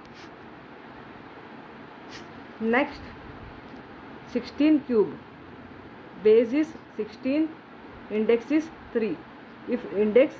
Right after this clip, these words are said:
three is given, you have to write multiplication form three times base sixteen,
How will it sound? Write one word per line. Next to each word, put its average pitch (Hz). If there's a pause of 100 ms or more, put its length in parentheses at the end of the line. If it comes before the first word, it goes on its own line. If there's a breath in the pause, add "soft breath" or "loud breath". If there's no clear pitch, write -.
(240)
three 254
is 208
given, 208 (440)
you 208
have 220
to 254
write 214 (360)
multiplication 226
form 233 (380)
three 262
times 240 (220)
base 220 (180)
sixteen, 196